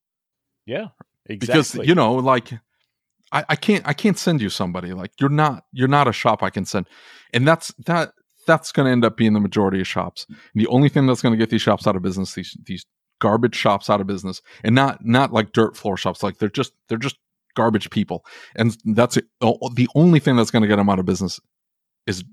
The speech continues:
Speaker 2: the tech pool drying up for them. That's it.
Speaker 1: Exactly. For th-, you know, and, and that's the thing is, is that I think techs have to stop, um, you know, when, when they pretty much walk out, right?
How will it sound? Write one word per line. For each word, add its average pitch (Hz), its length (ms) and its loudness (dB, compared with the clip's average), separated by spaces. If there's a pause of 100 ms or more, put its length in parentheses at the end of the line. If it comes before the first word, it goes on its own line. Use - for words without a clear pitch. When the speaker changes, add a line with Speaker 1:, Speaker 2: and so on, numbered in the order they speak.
(120)
Speaker 2:
the 104 140 -4
tech - 340 -4
pool 101 200 -6
drying 92 400 -6
up 90 140 -12
for - 100 -16
them. - 160 -20 (140)
That's - 640 -6
it. 220 60 2
Speaker 1:
Exactly. 131 260 0
For 143 300 4
th-, 117 120 -10 (280)
you 160 200 -4
know, 127 100 2
and, 143 280 -2
and 143 380 2
that's 147 280 2
the 123 100 0
thing 107 260 -4
is, 90 200 -6
is 101 240 -6
that 110 140 -2
I 113 80 0
think 113 260 -8
techs - 280 -4
have 104 160 -2
to 87 100 -10
stop, - 560 -2 (920)
um, 85 520 0 (1080)
you 123 220 -6
know, 113 100 0
when, 113 260 0
when 117 200 0
they 101 420 0 (140)
pretty 151 180 -2
much 117 280 0
walk 113 340 2
out, 101 340 -2 (720)
right? 104 340 2